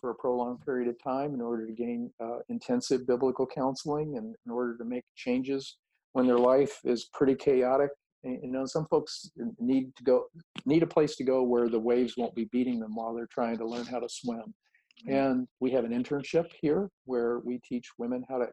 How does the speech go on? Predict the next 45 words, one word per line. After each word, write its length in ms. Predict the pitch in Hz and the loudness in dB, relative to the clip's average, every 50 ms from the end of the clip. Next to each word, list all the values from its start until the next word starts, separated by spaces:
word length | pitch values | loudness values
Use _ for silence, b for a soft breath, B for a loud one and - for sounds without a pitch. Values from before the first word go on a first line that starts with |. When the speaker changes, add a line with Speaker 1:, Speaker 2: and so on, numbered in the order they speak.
| - - - | -8 -8 -6
Speaker 1:
counsel 420 | 131 127 127 123 - 135 123 117 | -4 -4 -4 -4 -4 -4 -4 -2
women. 260 | 117 117 113 110 104 - _ - | -4 -4 -4 -6 -8 -8 _ -2
Every 280 | 120 123 117 127 120 | 0 2 2 4 4
year 180 | 120 127 131 127 | 4 4 2 2
we, 300 | 123 120 120 117 113 - _ | 0 -2 -2 -4 -6 -8 _
we 160 | - 117 120 113 | -4 -2 -2 0
have 260 | 123 120 117 117 110 | 0 0 0 -2 -4
anywhere 480 | 120 120 123 117 113 113 117 117 117 113 - | -4 -6 -6 -4 -4 -4 -6 -6 -6 -10 -8
from 280 | _ 127 117 110 110 113 - _ | _ -6 -6 -6 -8 -10 -8 _
eight 180 | 127 120 117 - | -4 -4 -4 -4
to 80 | - _ | -12 _
twelve 440 | - - 127 123 127 123 127 127 120 - _ - | -4 0 0 2 2 2 0 0 -2 -8 _ -2
women 260 | 135 143 156 160 151 | 0 2 4 2 2
who 140 | 151 156 143 | 2 0 -2
come 420 | - - 143 131 131 131 123 123 - | 2 4 4 6 6 6 4 2 2
and 160 | 127 127 123 | 2 2 4
they 80 | 120 120 | 4 2
spend 260 | 117 - - 127 123 | 2 2 2 2 4
a 40 | 120 | 4
year 200 | 110 117 120 120 | 6 6 4 4
with 200 | 120 127 120 - | 4 4 4 4
us 420 | 143 131 - - - - - - _ _ | 2 2 2 -2 -6 -8 -12 -16 _ _
and 440 | - 120 117 120 117 113 110 107 - - _ | -6 -4 -2 -2 -2 -2 -4 -6 -8 -6 _
they 100 | 120 120 | 0 2
learn 220 | 113 117 123 127 120 | 2 2 0 0 -2
how 120 | 131 135 | -2 -4
to 60 | 123 | -4
counsel. 640 | 123 - 156 151 160 160 - - 196 185 185 180 156 131 | -2 -2 -2 -2 -2 -2 -2 -2 0 0 0 -2 -4 -2
We, 240 | 127 127 120 - - - | -2 -2 -2 -4 -6 -8
and, 320 | 120 117 120 120 117 113 117 - _ | -8 -6 -6 -6 -6 -8 -10 -10 _
uh, 120 | 123 120 - _ | -8 -8 -6 _
those 320 | 120 131 135 143 143 - | 0 2 2 2 2 0
who 280 | - - 139 127 120 117 - | 0 0 0 0 0 0 0
have 220 | 127 123 120 113 - | 0 -2 -2 -2 -2
qualified 580 | - - 131 135 143 139 - 123 123 117 - | 0 2 2 2 2 2 2 2 2 0 -2
for 160 | - - 127 | -6 -8 -6
the 260 | 117 117 117 117 117 113 - | -4 -4 -4 -4 -4 -4 -4
A 120 | 127 123 | -4 -4
C 200 | 120 - 131 117 | -4 -4 -4 -4
B 160 | 110 117 120 | -4 -4 -6
C 240 | 117 - - 143 143 | -6 -6 -4 -2 -2
exam 400 | 131 120 - - 117 117 117 117 120 - | -2 -4 -4 -6 -8 -6 -6 -8 -10 -12
can 160 | - 113 113 | -12 -12 -8
do 160 | 113 120 117 | -8 -8 -6
their 240 | 113 117 113 113 | -4 -4 -4 -4